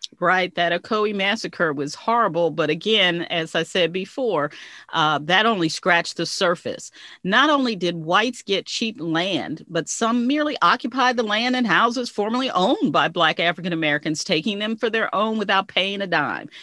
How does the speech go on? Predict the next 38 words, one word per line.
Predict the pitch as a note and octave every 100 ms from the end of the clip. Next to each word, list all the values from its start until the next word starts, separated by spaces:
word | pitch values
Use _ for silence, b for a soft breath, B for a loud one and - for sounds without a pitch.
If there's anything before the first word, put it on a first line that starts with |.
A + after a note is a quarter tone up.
| B B -
Now, | F3+
what | F#3 A3 G#4+
we're | A#3 A3
talking | A#3+ A#3+ G4+ C#4+
about | E3 D#3+ C#3+
hits | F3+ F#3+ -
close | - F#3 -
to | F#3
home, | E3 C4+ E4+ D#3+
too, | - G#4 D#3+ C3+
my | D#3+ D3+
dear | D3+ F#3+ D3
niece. | F3 C#3 B2 - B B _
Let's | D3+ D3+ G3+
not | E3 E3+
forget | A3+ B3+ F#4+ D#4 B B -
that | D#3
the | D3+
town | - F3 E3+
where | D#3+ A#2+
I | C#3+ F3+ C4+
grew | D#4+ E4
up | F4+ C#4+ -
and | C#3+ D#3+ F#3+ G#3+
your | G#3+
current | A3 - A#3+ F4 D#4
hometown, | A#3+ A3+ A3 C#4 - C3+ D#3
Johnstown, | E3+ E3 G#3 - F#3+ G3
Pennsylvania, | A3+ G3+ F#3 G3 C4+ F3+ F3+
has | F#3 G#3+
its | F#3+
own | F#3 B3 B3 A#3+
sordid | - G#3+ F#3+ F#3
his-, | G3+ -
story | - F3 D3 C3
of | A2+ C3+
racial | C#3+ E3+ - E3+ -
expulsion. | D3 - D#3 B2+ - -